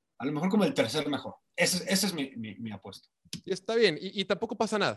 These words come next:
Speaker 2: Digo, sí, uno se quiere poner mucho quisquilloso de repente con los dólares, pero si te pones muy, muy, muy quisquilloso o fijarte mucho en los detalles, se terminan peleando, se termina yendo y te quedas sin él. Y ahorita lo que los forty-niners
Speaker 1: Mi pregunta
Speaker 2: necesitan
Speaker 1: es, perdón,
Speaker 2: es que
Speaker 1: perdón que
Speaker 2: esté
Speaker 1: te interrumpa, pero mi
Speaker 2: Ujú.
Speaker 1: pregunta va justo a lo que estás diciendo.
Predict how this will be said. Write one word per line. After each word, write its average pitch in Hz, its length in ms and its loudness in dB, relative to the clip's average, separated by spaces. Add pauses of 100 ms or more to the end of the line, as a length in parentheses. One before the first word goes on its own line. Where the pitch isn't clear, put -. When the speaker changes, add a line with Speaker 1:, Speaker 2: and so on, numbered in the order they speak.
(140)
Speaker 2:
Digo, 180 200 6
sí, 185 180 6
uno 180 160 6
se - 100 0
quiere 170 140 0
poner 151 140 0
mucho 160 140 -2
quisquilloso 151 420 -4
de 160 80 -4
repente 139 280 -6
con 143 120 -2
los 131 100 2
dólares, 151 340 4
pero 147 140 4
si 131 80 -8
te 147 100 0
pones 190 340 2
muy, 220 420 8 (460)
muy, 202 300 4
muy 240 140 2
quisquilloso 165 480 2
o 147 180 2
fijarte 156 380 0
mucho 185 220 4
en 196 40 4
los 180 80 4
detalles, 165 500 4
se - 160 -6
terminan 151 300 -2
peleando, 190 340 6
se 165 100 0
termina 151 240 2
yendo 185 320 6
y 143 80 -4
te 131 120 0
quedas 147 220 2
sin 123 160 -2
él. 110 140 0
Y 135 80 2
ahorita 139 200 2
lo 160 120 2
que 139 80 -4
los 127 120 -2
forty-niners 151 340 0
Speaker 1:
Mi 131 80 4
pregunta 208 360 6
Speaker 2:
necesitan - 240 0
Speaker 1:
es, - 600 -20
perdón, 185 200 6
Speaker 2:
es 185 60 2
que - 20 -2
Speaker 1:
perdón 185 200 6
que 196 60 8
Speaker 2:
esté 202 160 8
Speaker 1:
te 165 60 0
interrumpa, 165 340 0
pero 156 140 2
mi 165 80 -2
Speaker 2:
Ujú. 190 60 0
Speaker 1:
pregunta 196 340 6
va 185 240 4
justo 202 300 0
a 190 40 4
lo 165 80 0
que - 60 -12
estás 156 160 -8
diciendo. 143 440 -4